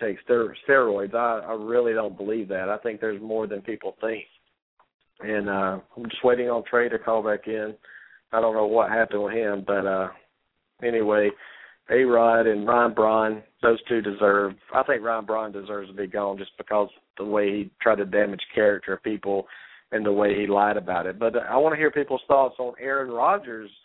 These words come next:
on Twitter backing up Ryan Braun, saying he bet a guy on Twitter, and I know it probably doesn't mean anything, and, and Trey's a lawyer, he can tell us that, uh,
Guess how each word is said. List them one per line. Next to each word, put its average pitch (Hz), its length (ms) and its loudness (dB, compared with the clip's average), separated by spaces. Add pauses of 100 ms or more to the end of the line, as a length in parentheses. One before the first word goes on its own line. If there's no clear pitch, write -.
(360)
on 127 280 -6
Twitter 147 380 2
backing 110 500 -8
up 110 300 -8 (300)
Ryan 113 360 -2
Braun, 110 440 -2
saying 117 320 -4
he 131 100 -8
bet 135 220 2
a 117 80 2
guy 120 260 0
on 117 240 -4
Twitter, 127 380 0
and 120 80 -6
I 123 100 -4
know 120 160 -4
it 113 100 -8
probably 107 280 -6
doesn't 98 280 -8
mean 165 220 -4
anything, 113 640 -10 (540)
and, 110 360 -4
and 104 220 -6
Trey's 139 340 2
a 110 40 -2
lawyer, 120 460 2
he 127 120 -8
can 107 180 -8
tell 143 300 2
us 107 140 -6 (680)
that, 110 260 -2
uh, 104 340 -4